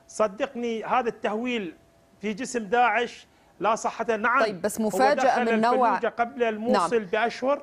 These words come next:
Speaker 2: أستاذ كريم،
Speaker 1: وزرعها
Speaker 2: مفاجأة من نوع، مفاجأة من
Speaker 1: بال-
Speaker 2: نوع ما أعلن أنه خطأ قبل أكثر من أربعة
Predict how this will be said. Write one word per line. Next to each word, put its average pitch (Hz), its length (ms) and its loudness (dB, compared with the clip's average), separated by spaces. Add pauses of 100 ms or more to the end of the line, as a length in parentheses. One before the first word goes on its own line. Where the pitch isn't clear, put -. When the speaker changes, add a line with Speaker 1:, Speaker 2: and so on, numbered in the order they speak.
Speaker 2:
أستاذ 214 160 4
كريم، 208 480 0
Speaker 1:
وزرعها 262 280 4
Speaker 2:
مفاجأة 226 360 4
من 220 100 0
نوع، 254 340 2
مفاجأة 226 540 4
من 220 100 -4
Speaker 1:
بال- 220 100 2
Speaker 2:
نوع 262 220 4
ما 240 120 0
أعلن 240 440 4
أنه 233 320 0
خطأ 269 320 2
قبل 214 300 0
أكثر 214 320 2
من 208 100 0
أربعة 202 360 2